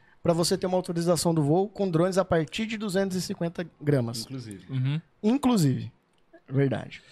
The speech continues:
Speaker 3: E tem uma, aí, eh, dentro disso aí, a, a Fernanda, T N G, mandou uma pergunta. Obrigado, Fernanda. Quantas horas costuma durar a bateria?
Speaker 1: Horas.
Speaker 2: Nossa.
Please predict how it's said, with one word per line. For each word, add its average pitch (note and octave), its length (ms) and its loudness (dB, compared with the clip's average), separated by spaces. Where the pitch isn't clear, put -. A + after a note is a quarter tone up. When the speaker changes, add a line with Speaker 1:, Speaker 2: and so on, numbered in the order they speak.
Speaker 3:
E C#3 100 -2
tem E3+ 140 2
uma, G#3 100 2
aí, D#3+ 220 2
eh, C3+ 560 0
dentro C#3 320 2
disso - 200 2
aí, D#3 100 4
a, D#3 100 4
a C#3+ 120 2
Fernanda, D#3+ 580 2
T - 160 0
N D3 180 2
G, B2 300 2
mandou C3 220 2
uma C#3+ 100 2
pergunta. C3+ 380 -2
Obrigado, B2+ 320 2
Fernanda. D3 420 2
Quantas F#3 440 2
horas F3+ 300 2
costuma F#3 440 -4
durar D#3+ 320 2
a D3+ 260 4
bateria? B2 540 0
Speaker 1:
Horas. C3+ 720 2
Speaker 2:
Nossa. - 20 -14